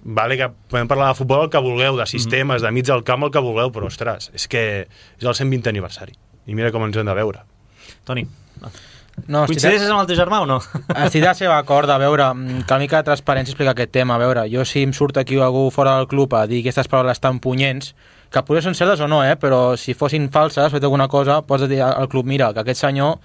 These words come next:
Speaker 3: s'està equivocant perquè això no és cert.» Però clar, si el, el Miqui va començar aquí dient coses que si a, a Catalunya Ràdio, a vosaltres a la ràdio, al diari, no sé què,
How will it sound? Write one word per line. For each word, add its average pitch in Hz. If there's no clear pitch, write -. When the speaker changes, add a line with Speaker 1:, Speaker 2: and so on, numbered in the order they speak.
Speaker 3:
s'està 139
equivocant 143
perquè 147
això 131
no 131
és -
cert.» 120
Però 123
clar, 135
si 135
el, 147
el 139
Miqui 147
va 160
començar 160
aquí 151
dient 147
coses 147
que 127
si 127
a, 123
a 131
Catalunya 139
Ràdio, 135
a 120
vosaltres 135
a 165
la 139
ràdio, 123
al 117
diari, 135
no 135
sé 131
què, 139